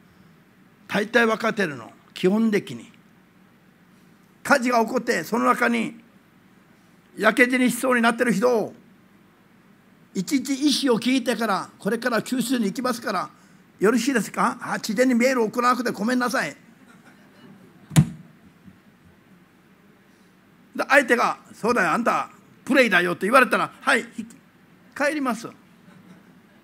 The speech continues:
それでいいの？それで。火事が起きて燃えてる人を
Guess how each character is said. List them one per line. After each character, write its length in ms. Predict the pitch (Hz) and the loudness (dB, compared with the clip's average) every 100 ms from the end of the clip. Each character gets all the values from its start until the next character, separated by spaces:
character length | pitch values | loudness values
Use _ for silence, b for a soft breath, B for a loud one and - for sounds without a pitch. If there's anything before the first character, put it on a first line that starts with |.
| _ - - _ _ _ _ _ | _ -20 -20 _ _ _ _ _
そ 160 | - 311 | 4 6
れ 100 | 370 | 8
で 100 | 285 | 6
い 80 | 302 | 6
い 20 | |
の？ 100 | 349 | 4
そ 140 | 196 190 | 4 2
れ 100 | 185 | 0
で。 180 | 190 240 - _ _ _ _ _ _ _ _ - - | -4 -8 -16 _ _ _ _ _ _ _ _ -20 2
火 160 | - 359 | 4 6
事 80 | 339 | 6
が 100 | 359 | 4
起 60 | |
き 80 | - | 4
て 100 | 359 | 4
燃 220 | 320 392 | 6 6
え 40 | 381 | 6
て 100 | 359 | 8
る 100 | 339 | 8
人 160 | 285 311 | 8 8
を 200 | 254 | 6